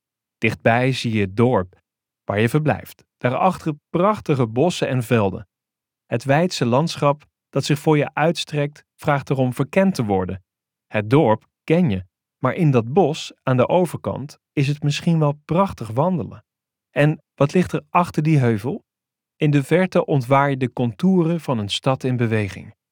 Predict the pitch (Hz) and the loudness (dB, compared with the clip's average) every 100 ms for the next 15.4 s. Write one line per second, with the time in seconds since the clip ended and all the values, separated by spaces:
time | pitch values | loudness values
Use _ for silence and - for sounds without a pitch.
0 | _ _ _ _ _ _ _ _ _ _ | _ _ _ _ _ _ _ _ _ _
1 | _ _ _ _ - 262 - 202 196 196 | _ _ _ _ 0 0 4 4 4 2
2 | - 156 156 123 165 190 156 151 - 139 | 2 2 2 4 4 4 4 2 0 0
3 | 131 120 107 - 151 160 151 _ - 156 | 2 4 2 2 2 2 0 _ -2 0
4 | 185 - 160 151 143 - 135 - 196 202 | 2 2 2 4 2 0 -2 0 2 2
5 | - 165 147 131 127 135 127 127 127 127 | 2 -2 -2 -2 0 0 0 0 -2 0
6 | 110 - - 170 190 139 131 - 120 - | -2 -4 -2 0 2 0 0 -2 0 0
7 | 110 101 110 127 135 - - _ _ _ | -2 -2 -2 -2 -2 -4 -18 _ _ _
8 | _ _ _ 120 110 120 170 - 160 165 | _ _ _ 0 4 4 2 2 2 0
9 | - - 139 160 147 - 131 196 - 160 | -4 -4 0 2 0 -2 0 0 0 0
10 | 147 143 131 139 120 113 147 180 123 151 | 0 -2 -2 0 0 2 2 2 -2 0
11 | - 135 117 113 135 180 175 143 139 160 | 2 4 4 4 2 2 0 -2 0 0
12 | 127 127 107 95 92 - 92 92 _ _ | 0 0 0 -2 -2 -8 -12 -12 _ _
13 | _ 113 110 110 - 123 113 104 101 98 | _ 0 2 0 -2 2 2 2 0 0
14 | - 233 - - 135 139 - 147 202 - | 0 0 0 -4 -2 -2 2 4 4 4
15 | 107 101 87 87 | 0 0 -2 -6